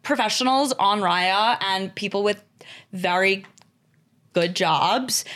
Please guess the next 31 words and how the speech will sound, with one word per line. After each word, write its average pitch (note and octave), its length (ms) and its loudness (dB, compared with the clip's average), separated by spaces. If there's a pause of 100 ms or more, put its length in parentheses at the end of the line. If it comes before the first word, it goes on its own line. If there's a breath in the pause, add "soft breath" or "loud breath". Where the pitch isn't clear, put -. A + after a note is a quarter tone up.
(220 loud breath)
And G3 680 0 (120)
the G3 140 2
worst F#3+ 260 0
thing G#3 120 -2
that G3 100 0
happens G3+ 340 0
is F#3+ 140 -6
you F#3 80 -2
get F#3+ 240 -2
drink. F#3 280 -2
And C4+ 200 -2
some D4+ 160 0
people F4+ 180 4
in C4+ 140 2
their C4 120 2
Raya G#3+ 280 2
bio, F#3 240 2
it F#3 80 -4
says, G#3 160 0
like, F3+ 200 -2 (200)
"Just - 340 -4
friend," - 340 -4
like, G3 160 -4
"Just G3 220 -4
looking F#3+ 160 -6
for G3 140 -6
a F#3+ 40 -4
friend," - 320 -4
or, - 60 0
like, A3 180 -4
"Just - 280 -10